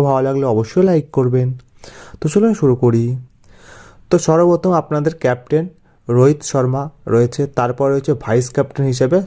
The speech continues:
শুভমান গিল এবং তারপরে যশস্বী জয়সওয়াল,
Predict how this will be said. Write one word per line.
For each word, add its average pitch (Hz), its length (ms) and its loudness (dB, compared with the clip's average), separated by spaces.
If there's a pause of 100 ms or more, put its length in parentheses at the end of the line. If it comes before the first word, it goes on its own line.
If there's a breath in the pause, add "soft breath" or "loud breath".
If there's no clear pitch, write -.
শুভমান 120 380 0 (100)
গিল 98 160 0 (880 loud breath)
এবং 156 120 4 (120)
তারপরে 143 340 -2 (420)
যশস্বী 156 420 -2 (100)
জয়সওয়াল, 131 540 0